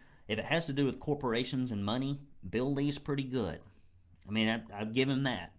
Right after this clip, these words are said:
If it comes to keeping the economy kinda trucking along, except when he shut down a bunch of small businesses and let the big ones keep running and, and pick winners and losers,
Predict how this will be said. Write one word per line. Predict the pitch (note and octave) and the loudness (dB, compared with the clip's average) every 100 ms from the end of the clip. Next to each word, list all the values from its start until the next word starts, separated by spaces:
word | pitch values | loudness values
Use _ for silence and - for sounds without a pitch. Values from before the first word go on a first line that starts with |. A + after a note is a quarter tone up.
| - | -14
If | G2 | -6
it | A2+ - | -6 -2
comes | B2 B2 | -4 -4
to | |
keeping | A2 C3 B2+ | -2 -2 0
the | B2 | 0
economy | A2+ A2 B2+ C3+ C#3 | -2 0 -2 0 -2
kinda | C3 B2+ A2 | -2 -4 -4
trucking | - C3 C3+ B2+ | -2 0 0 2
along, | C3 C3 | 2 2
except | B2 B2+ - | 0 -2 0
when | |
he | A#2 | -2
shut | A2 B2+ - | 0 -2 0
down | A#2 | 0
a | A2+ | 2
bunch | A#2 A2 | 0 -2
of | |
small | - B2 A#2 | -4 0 2
businesses | A2+ A2+ A#2+ - A#2 | 2 0 -4 -4 -4
and | G2 | -2
let | G#2 G#2 | -2 0
the | |
big | A2 A2 | 0 2
ones | A2+ A2 | 2 0
keep | A#2+ A#2 | -4 0
running | A#2 A#2 A#2 | 0 2 0
and, | F#2+ F#2+ | -2 -4
and | F#2+ F2 | -6 -4
pick | A2+ - | -6 -4
winners | A#2 A#2 A2 | -2 0 -2
and | G#2+ | -2
losers, | A2+ A#2 A#2+ A#2 | -2 -2 -4 -8